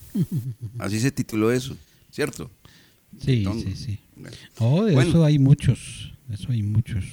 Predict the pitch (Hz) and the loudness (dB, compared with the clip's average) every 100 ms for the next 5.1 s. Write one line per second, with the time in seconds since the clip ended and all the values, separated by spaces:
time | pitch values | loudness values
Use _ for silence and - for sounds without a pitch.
0 | - - - 92 80 - - - _ _ | -14 -16 -12 -12 -12 -14 -20 -20 _ _
1 | 113 120 120 120 - - - - - - | -8 -4 -4 -6 -10 -16 -20 -20 -20 -20
2 | - - 120 147 135 113 113 117 - 127 | -20 -10 -6 -4 -6 -6 -4 -6 -6 -6
3 | 123 120 - 120 - 117 123 117 120 - | -6 -8 -8 -8 -6 -4 -4 -2 -4 -8
4 | - - 92 - 90 90 90 98 110 127 | -12 -10 -8 -8 -10 -10 -8 -6 -6 -2
5 | 151 | -4